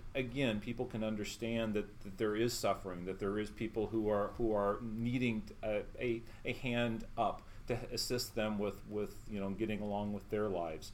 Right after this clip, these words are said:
So part of the communication is very much telling the story of, of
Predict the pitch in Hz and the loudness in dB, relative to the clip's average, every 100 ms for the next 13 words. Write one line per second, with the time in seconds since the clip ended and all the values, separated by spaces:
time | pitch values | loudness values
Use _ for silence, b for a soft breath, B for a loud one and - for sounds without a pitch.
0 | B B - - 156 143 - - 185 196 | B B 2 10 12 10 6 4 8 10
1 | 165 - 151 139 120 139 143 - 120 107 | 8 2 -2 -2 0 2 2 0 0 2
2 | 113 117 110 107 - - - 127 123 110 | 4 4 2 -2 -4 -6 -2 0 0 -2
3 | 104 - 117 110 117 113 104 98 104 104 | -4 -4 0 4 6 6 4 0 2 4
4 | 107 104 - - - 107 110 | 4 2 -6 -10 -2 0 0